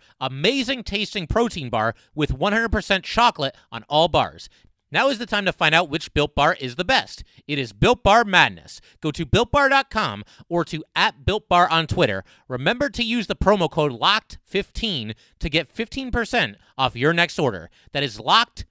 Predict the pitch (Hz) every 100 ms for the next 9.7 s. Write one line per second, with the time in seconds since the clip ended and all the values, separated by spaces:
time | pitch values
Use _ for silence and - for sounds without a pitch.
0 | _ - 226 - 247 180 107 104 _ -
1 | 151 151 202 202 254 233 254 - 202 127
2 | - _ 135 131 123 170 240 240 - 202
3 | 110 101 - - 123 - 196 233 208 214
4 | 208 214 196 123 107 - - 135 - 220
5 | - 262 - 220 233 165 147 220 262 240
6 | 247 254 220 269 208 127 - - - 120
7 | 160 240 269 262 233 135 95 - _ 127
8 | - 185 196 - 117 104 117 110 - _
9 | - 107 117 117 113 101